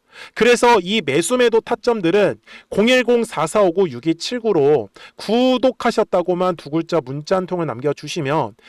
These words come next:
우리 차바이오텍 구독자분들도 실시간으로 매수 매도 타점들 확인하시면서 매매를 하실 수 있기 때문에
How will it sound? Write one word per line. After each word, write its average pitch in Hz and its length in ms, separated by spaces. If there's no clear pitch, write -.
우리 196 180
차바이오텍 233 640
구독자분들도 160 1080
실시간으로 196 880
매수 117 300
매도 147 240
타점들 156 500
확인하시면서 180 880
매매를 127 320
하실 170 200
수 - 100
있기 139 220
때문에 143 580